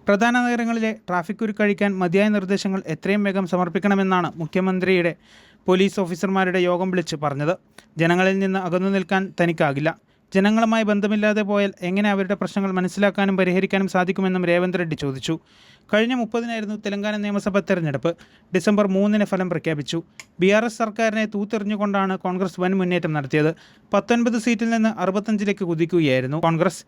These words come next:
ഏഴിന് സത്യപ്രതിജ്ഞയും പിന്നീടുള്ള ഹ-, യോഗങ്ങളും കാരണം ഹൈദരാബാദിൽ കടുത്ത ട്രാഫിക് കുരുക്ക് അനുഭവപ്പെട്ടിരുന്നു. ഇതിന് പിന്നാലെയാണ് രേവന്ത് റെഡ്ഡി പോലീസ് ഓഫീസർമാരുടെ യോഗം വിളിച്ചത്.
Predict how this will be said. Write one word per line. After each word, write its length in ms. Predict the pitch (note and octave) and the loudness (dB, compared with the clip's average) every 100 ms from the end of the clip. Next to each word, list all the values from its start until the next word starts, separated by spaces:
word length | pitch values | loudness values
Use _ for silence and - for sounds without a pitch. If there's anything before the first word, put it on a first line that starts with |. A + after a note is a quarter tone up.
| - - - | -20 -20 -2
ഏഴിന് 360 | F#3 G3 A3 A3 | 2 4 2 0
സത്യപ്രതിജ്ഞയും 640 | G#3+ G3 G3+ G3+ G#3 G#3 G3 | -2 -2 -4 -2 0 0 0
പിന്നീടുള്ള 460 | F3+ G3 G#3 G3+ | -2 0 0 0
ഹ-, 180 | F3+ F#3 F#3 | 0 0 0
യോഗങ്ങളും 380 | F#3+ G#3 G#3 | 0 0 0
കാരണം 300 | G3 F#3+ F#3 - _ - | 0 0 0 -4 _ -2
ഹൈദരാബാദിൽ 580 | E3+ F3+ G3+ G3 F#3 F#3 F3 | 0 2 2 2 0 -2 -2
കടുത്ത 200 | F3 G3+ | -2 -4
ട്രാഫിക് 360 | F#3 F#3 F#3 | -2 -2 0
കുരുക്ക് 220 | G3+ F#3+ F#3 | -2 -2 -2
അനുഭവപ്പെട്ടിരുന്നു. 600 | E3+ E3 D3 C3+ C3+ E3 - - - - | 0 0 0 0 -2 -4 -6 -20 -20 -6
ഇതിന് 180 | G#3+ B3 | 0 2
പിന്നാലെയാണ് 480 | A#3+ A3 A3 G#3+ G3+ F#3+ | 2 2 2 2 0 0
രേവന്ത് 300 | F#3 G#3 G3+ | 0 0 -2
റെഡ്ഡി 200 | F#3 E3 | -2 -2
പോലീസ് 240 | F#3+ G3 G#3 | -2 -2 -4
ഓഫീസർമാരുടെ 580 | G3 F#3+ F#3+ F#3 F3 | -6 -4 -2 0 0
യോഗം 260 | E3+ E3 F3 | 2 2 0
വിളിച്ചത്. 360 | D3 C3+ C#3 | -2 -4 -2